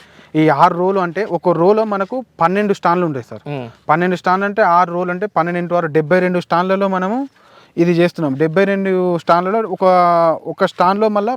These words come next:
Speaker 1: పదహారు ట్రేలు ఉంటాయి.
Speaker 2: పదహారు ట్రేలు.
Speaker 1: ఆ, పదహారు, పన్నెండు into పదహారు వేసుకొని మొత్తం ఒక పదకొండు వందల నుంచి పన్నెండు వందల ట్రేలలో మనము ప్రజెంట్ ఈ పాలక్ కల్టివేషన్ చేస్తున్నాము.
Speaker 2: మ్మ్.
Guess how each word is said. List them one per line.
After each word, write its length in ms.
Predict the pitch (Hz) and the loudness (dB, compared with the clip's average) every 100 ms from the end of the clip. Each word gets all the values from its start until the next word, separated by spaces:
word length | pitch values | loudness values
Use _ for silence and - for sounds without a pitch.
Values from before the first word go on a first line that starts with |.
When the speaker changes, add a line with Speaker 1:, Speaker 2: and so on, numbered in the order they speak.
| - | 0
Speaker 1:
పదహారు 300 | 175 185 180 | 2 2 0
ట్రేలు 240 | 170 170 | -2 -4
ఉంటాయి. 240 | 151 120 101 - | -4 -6 -10 -2
Speaker 2:
పదహారు 240 | 147 151 | 0 0
ట్రేలు. 280 | 135 127 113 | -2 -8 -4
Speaker 1:
ఆ, 60 | 147 | -2
పదహారు, 420 | 156 165 170 160 | 2 2 0 -2
పన్నెండు 320 | 160 175 180 | -4 -2 -2
into 140 | 180 190 | -2 -2
పదహారు 420 | 165 160 160 151 | 2 2 2 0
వేసుకొని 320 | 135 131 127 - _ - | -4 -10 -16 -18 _ -10
మొత్తం 260 | 156 214 202 | -4 -2 0
ఒక 140 | 190 | 0
పదకొండు 540 | 180 - 175 180 196 185 | 0 2 2 2 -2 -2
వందల 300 | 185 180 180 | -2 -2 -4
నుంచి 160 | 190 - | -4 -2
పన్నెండు 220 | 165 170 | -2 0
వందల 500 | 170 165 160 151 147 135 | -2 0 0 0 -2 -4
ట్రేలలో 360 | 165 175 185 196 | -2 0 0 -2
మనము 580 | 190 190 240 185 156 - - | -2 -2 -2 -4 -6 -8 -2
ప్రజెంట్ 280 | 160 175 214 | 0 0 -2
ఈ 240 | 208 175 - | -4 -4 -4
పాలక్ 260 | 151 160 - | -2 -2 -2
కల్టివేషన్ 440 | 151 156 156 175 - | -4 -4 -6 -6 -4
చేస్తున్నాము. 380 | 156 - 139 113 - - 151 | -6 -4 -6 -8 -12 -14 -10
Speaker 2:
మ్మ్. 140 | 139 | -8